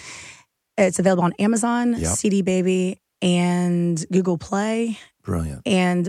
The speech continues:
Speaker 1: but you can get to all that through my website,
Speaker 2: Yeah.
Speaker 1: the quickest and
Speaker 2: Yeah.
Speaker 1: easiest.
Speaker 2: Perfect. So say that again.
Speaker 1: kristen tinsley dot com.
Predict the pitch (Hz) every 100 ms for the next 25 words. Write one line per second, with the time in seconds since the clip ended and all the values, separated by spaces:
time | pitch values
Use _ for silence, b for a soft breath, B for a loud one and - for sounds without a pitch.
0 | - 190 180 190 208 - 190 165 202 -
1 | - 190 185 175 175 180 - 185 175 165
2 | 165 - 170 170 - 156 165 165 - 165
3 | 165 - 160 185 165 190 - - - -
4 | - 107 85 82 - _ _ _ - 101
5 | 82 165 160 127 92 78 65 - - -
6 | 196 - 220 220 220 - 196 190 208 208
7 | 208 220 165 170 - - - - 196